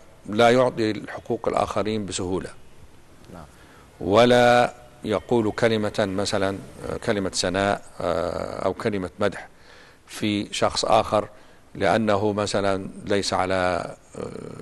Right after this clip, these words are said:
Speaker 2: وفاق معه.
Speaker 1: ليس على وافق معه، أو أنه يعني حتى ممكن يستثقله مثلا. فهذا ليس بالإنصاف. الإنصاف أن يعني تعطي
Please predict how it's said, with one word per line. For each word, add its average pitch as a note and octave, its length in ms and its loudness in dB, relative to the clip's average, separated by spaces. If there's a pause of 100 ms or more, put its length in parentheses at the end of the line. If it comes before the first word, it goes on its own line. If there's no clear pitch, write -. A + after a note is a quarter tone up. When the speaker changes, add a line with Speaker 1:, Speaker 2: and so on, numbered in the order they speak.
(160)
Speaker 2:
وفاق F#2+ 260 -10 (240)
معه. D#2+ 120 -16 (280)
Speaker 1:
ليس A#2+ 200 -2
على G#2 160 4
وافق F#2+ 340 2
معه، F2+ 500 0
أو F#2 140 2
أنه F2+ 300 -2 (500)
يعني G#2 460 4
حتى A2+ 320 0
ممكن G#2 240 -6
يستثقله G2 540 2 (140)
مثلا. - 280 0 (960)
فهذا G#2+ 1300 4
ليس A#2 240 2
بالإنصاف. F#2+ 720 -2 (320)
الإنصاف A#2+ 720 4 (440)
أن C3 300 2 (600)
يعني G2 720 2 (120)
تعطي C3 580 6